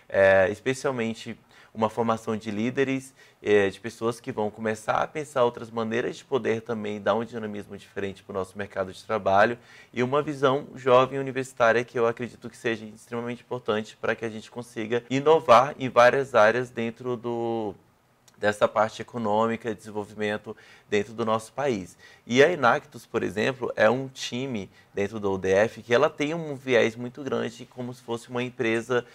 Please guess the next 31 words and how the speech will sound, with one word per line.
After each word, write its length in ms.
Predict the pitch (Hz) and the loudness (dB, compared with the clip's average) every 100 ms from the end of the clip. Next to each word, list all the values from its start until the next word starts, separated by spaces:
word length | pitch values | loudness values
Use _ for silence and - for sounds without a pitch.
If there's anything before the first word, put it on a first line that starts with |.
| - - | -20 -16
social, 640 | - 127 - 170 117 107 | -8 -8 0 6 8 8
né? 140 | 107 113 | 4 -2
Porque 260 | 113 113 | -6 -6
nós, 340 | 107 101 - _ _ _ | -4 -6 -8 _ _ _
como 220 | 107 107 | -4 2
a 40 | 104 | 2
Aline 280 | 104 104 | 2 -6
destacou 400 | 98 - 101 98 | -10 -6 -6 -2
aqui 160 | 98 - | -4 -4
pra 160 | - 113 | -8 -6
gente, 400 | 107 117 135 113 | -6 -8 -10 -6
nós 240 | 107 107 | -6 -6
trabalhamos 580 | - 101 104 98 104 - | -6 0 0 0 -4 -10
com 180 | - 104 | -8 -8
um 40 | |
perfil 460 | - 104 - 95 - - - - | -8 -10 -6 -6 -8 -20 -20 -6
que 120 | 101 | -4
ele 460 | 98 101 101 98 | -2 -2 -2 0
é 160 | 87 98 | 2 0
interdisciplinar, 800 | 107 107 98 - 101 131 131 117 | 0 -6 -8 -8 -16 -6 0 0
então 160 | 127 117 | 0 -4
nós 140 | 113 | -6
temos 480 | - 113 135 120 - | -6 -6 -6 -10 -12
estudantes 680 | 110 - 110 104 101 - 98 | -18 -14 -4 -4 -4 -10 -18
de 120 | 104 | -6
vários 340 | 98 98 113 | -2 -2 -4
cursos 540 | - 127 160 160 131 - - - - | -10 -8 -8 -10 -16 -18 -20 -20 -14
e 80 | |
que 80 | 117 | -6
eles 140 | 127 123 | -6 -4
conseguem, 720 | 151 143 123 127 120 104 | -10 0 4 6 4 -6